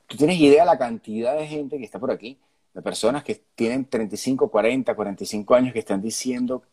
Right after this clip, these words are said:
que si ella lo hizo, ahora voy yo también. ¿Sabes? Estás jalando siempre a un gentío. Estás motivando a un gentío. Yo pienso que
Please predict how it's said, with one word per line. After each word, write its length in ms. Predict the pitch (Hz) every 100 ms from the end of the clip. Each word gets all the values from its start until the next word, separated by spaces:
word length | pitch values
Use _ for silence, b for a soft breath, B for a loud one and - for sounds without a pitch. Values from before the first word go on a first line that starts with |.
| -
que 460 | 226 269 277 269 _ -
si 300 | - 143 143
ella 260 | 151 170 185
lo 140 | 160
hizo, 340 | 160 156 180
ahora 220 | 123 139 135
voy 300 | 139 147 135
yo 240 | 151 151
también. 640 | 151 160 135 110 90 76 -
¿Sabes? 300 | - 131 104
Estás 240 | - - 95
jalando 480 | 123 131 175 170 -
siempre 340 | 151 170 -
a 40 |
un 80 | 92
gentío. 360 | 101 95 104 90 _ _
Estás 180 | - 98
motivando 640 | 135 143 123 123 160 143
a 100 | -
un 100 | 101
gentío. 340 | 101 95 120 101
Yo 100 | 90
pienso 240 | 98 110
que 220 | 139 117